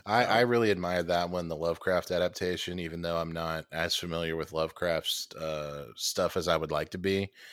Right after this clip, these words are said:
Speaker 1: But the, uh, I think Prince of Darkness I was less taken with when we did our big Carpenter marathon. But I do remember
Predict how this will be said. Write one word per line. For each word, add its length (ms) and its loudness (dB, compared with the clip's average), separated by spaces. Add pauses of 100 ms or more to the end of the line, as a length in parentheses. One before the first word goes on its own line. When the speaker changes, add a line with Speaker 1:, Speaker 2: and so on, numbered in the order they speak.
(260)
Speaker 1:
But 400 4 (480)
the, 760 -2 (540)
uh, 540 0
I 60 0
think 420 -2
Prince 240 0
of 100 0
Darkness 420 6
I 60 4
was 160 -4
less 320 2
taken 380 -2
with 240 -6
when 80 -8
we 100 -4
did 160 0
our 120 2
big 240 -6
Carpenter 420 0
marathon. 640 -6 (800)
But 400 10
I 80 4
do 380 2
remember 760 2